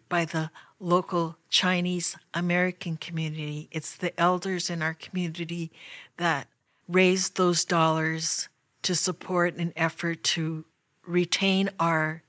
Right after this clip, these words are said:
imprint in this community. Our presence is slowly being erased. The developers are, are like wolves at the door, waiting to, for us to go away, and,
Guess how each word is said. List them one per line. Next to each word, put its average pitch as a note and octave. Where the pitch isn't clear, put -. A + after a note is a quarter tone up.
imprint G3
in E3
this D#3+
community. F#3
Our F3+
presence F#3+
is E3
slowly F#3
being F3+
erased. E3
The D#3+
developers F3
are, F3
are D#3+
like D#3
wolves F3
at D#3
the E3
door, E3+
waiting E3+
to, D#3+
for E3
us E3+
to -
go F3
away, F3
and, D#3